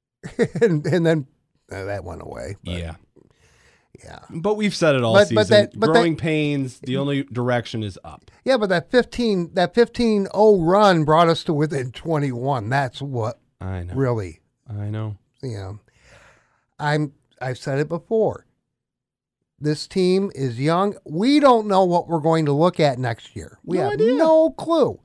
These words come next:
Speaker 2: No
Speaker 1: we,
Speaker 2: idea.
Speaker 1: we know D J's gonna be there. That's about it.
Speaker 2: And he's gonna have more of his guys.
Speaker 1: <coughs> Right, right.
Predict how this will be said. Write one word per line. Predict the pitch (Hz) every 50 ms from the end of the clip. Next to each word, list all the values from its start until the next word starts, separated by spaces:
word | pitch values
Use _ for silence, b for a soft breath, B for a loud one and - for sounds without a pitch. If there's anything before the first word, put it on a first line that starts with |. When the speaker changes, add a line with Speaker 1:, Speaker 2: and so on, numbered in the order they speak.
| _
Speaker 2:
No | - 101 101
Speaker 1:
we, | - 180 233
Speaker 2:
idea. | 262 - 175
Speaker 1:
we | 214 262 311 311
know | 262 247 277 302 302 240
D | 165 240 262 269 226
J's | 190 214 208 196 165 -
gonna | 202 190 190
be | 180 208 202
there. | 160 127 101 113
That's | 139 190 233 226 -
about | 254 233 233 214 214
it. | 202 165 - - _ _ _ _ _ _ _ _ -
Speaker 2:
And | 117 123
he's | 127 117 110
gonna | 127 127 123
have | 120 131 123 110
more | 110 113 113 113 107
of | 101
his | 101 90 -
guys. | - 104 101 101 95 92 87 - - - - - -
Speaker 1:
<coughs> | - - 117 - -
Right, | 127 147 156 143 120 82 - _ _ _ _ _ _
right. | 175 165 135 104 -